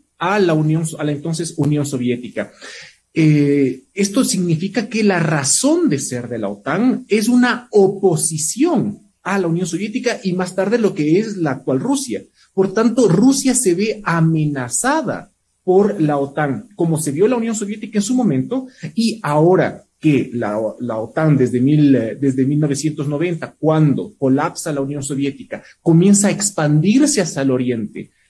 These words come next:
incrementando el número de estados y pasando de catorce a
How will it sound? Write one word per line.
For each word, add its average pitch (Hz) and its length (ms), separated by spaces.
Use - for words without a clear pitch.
incrementando 190 760
el 220 80
número 226 280
de 180 80
estados 160 460
y 175 100
pasando 165 500
de 131 200
catorce 190 680
a 120 300